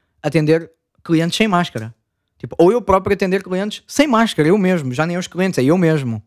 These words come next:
Tipo, eu fico assim, porque um gajo fazia, tipo, caretas, né? Quando o cliente tava a ser um chato do caralho, eu ficava, "Pá, filho, isso vai uma merda."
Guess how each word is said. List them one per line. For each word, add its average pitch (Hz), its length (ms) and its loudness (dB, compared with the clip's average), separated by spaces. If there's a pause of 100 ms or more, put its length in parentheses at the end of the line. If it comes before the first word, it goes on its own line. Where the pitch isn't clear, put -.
(1080)
Tipo, 117 120 -20
eu 110 40 -16
fico 135 180 -8
assim, 131 280 -8 (360)
porque 131 180 -6
um 123 80 -2
gajo 135 420 -4
fazia, 113 300 -8
tipo, 123 200 -16
caretas, 151 380 0
né? 117 100 -8
Quando 120 160 -10
o - 20 -14
cliente 123 200 -10
tava 123 100 -8
a 127 40 -8
ser 135 100 -10
um 117 260 -8 (460)
chato - 300 -4
do 120 60 -12
caralho, 139 280 0
eu 135 40 -12
ficava, 139 340 -20
"Pá, 110 200 -20
filho, 180 260 -12
isso 226 120 -20
vai 262 100 -14
uma 294 80 -16
merda." 170 440 -16